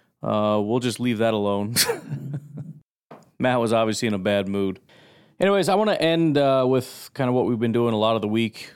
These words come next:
going through some of the newest thoughts that have been going around, um,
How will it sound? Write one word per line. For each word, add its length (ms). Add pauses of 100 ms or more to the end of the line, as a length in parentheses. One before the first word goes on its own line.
going 240
through 160
some 180
of 100
the 520
newest 680 (760)
thoughts 880 (140)
that 100
have 80
been 140
going 240
around, 600
um, 400